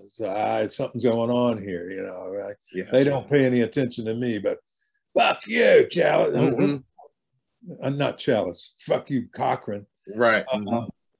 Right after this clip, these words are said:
Speaker 1: that idea, and then the guy gets killed. Those,
Speaker 2: Yeah.
Speaker 1: those tricks, they're cheap tricks, but they work.
Speaker 2: Yeah.
Speaker 1: Uh, those came from John and me.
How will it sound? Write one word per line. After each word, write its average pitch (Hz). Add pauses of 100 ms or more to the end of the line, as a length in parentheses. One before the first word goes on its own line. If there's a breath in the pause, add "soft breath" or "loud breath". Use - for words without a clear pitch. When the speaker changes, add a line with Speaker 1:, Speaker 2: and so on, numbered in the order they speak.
(400)
Speaker 1:
that 143
idea, 131
and 120
then 123
the 113
guy 110
gets 101
killed. 127 (280)
Those, 147
Speaker 2:
Yeah. 98
Speaker 1:
those 156 (180)
tricks, 156
they're 127
cheap -
tricks, - (100)
but 113
they 107
work. 107 (600)
Speaker 2:
Yeah. 117
Speaker 1:
Uh, 104 (280)
those 123
came 110
from 98
John 95
and 87
me. 87